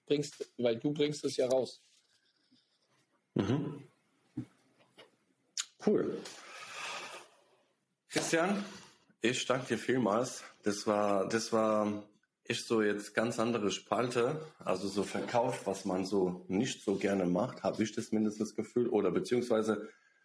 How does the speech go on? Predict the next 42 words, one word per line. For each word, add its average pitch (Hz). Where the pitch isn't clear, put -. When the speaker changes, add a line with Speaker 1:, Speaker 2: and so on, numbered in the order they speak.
Speaker 2:
vor -
einem 107
Jahr 95
hab 95
ich 95
auch 98
gedacht, 90
ähm, 85
ja, -
ich -
kann 98
nicht -
verkaufen. 85
Und 85
eigentlich 98
kann 120
man 90
schon 104
verkaufen, 90
nur 87
man, 87
man 87
traut 101
sich -
nicht, 95
äh, 90
genau 95
aus 98
diesem 98
Grund, 92
was 90
sagt -
der 95
andere, 101
was 85
für -
eine 92
Einwände. 95
Und 92
dann 95
hast -
du 101